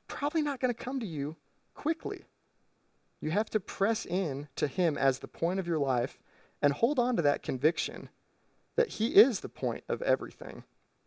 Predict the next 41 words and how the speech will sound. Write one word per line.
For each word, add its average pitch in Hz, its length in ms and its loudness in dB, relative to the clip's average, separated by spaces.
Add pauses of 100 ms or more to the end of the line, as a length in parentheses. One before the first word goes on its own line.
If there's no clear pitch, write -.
(420)
And 160 100 2
he 180 120 4
has 175 680 2 (240)
good 165 260 2 (380)
purposes, - 760 -4 (300)
good 165 220 2
points - 580 -6 (560)
for, 143 320 0
for - 160 -4
what's 143 260 0
happening 139 480 0
in 120 120 -2
your 113 100 -2
life. - 480 -6 (920)
But 135 160 0
you 147 80 -2
have 190 220 4
to 262 80 0
believe 156 400 0
that - 100 -4
he's 160 240 -4
the 170 80 -6
point, 131 300 -4
and 135 80 -4
you 131 80 0
have 175 160 0
to 202 60 -8
believe 160 320 -4
that - 120 -6
he's 147 180 -6
available. 156 600 -6 (640)
Otherwise, 170 440 4
you're 156 120 0
just - 220 -6
gonna 127 140 -2
press - 320 -4
through 143 200 -2
on 127 100 2
your 117 160 -2
own 117 120 -4
power. - 500 -6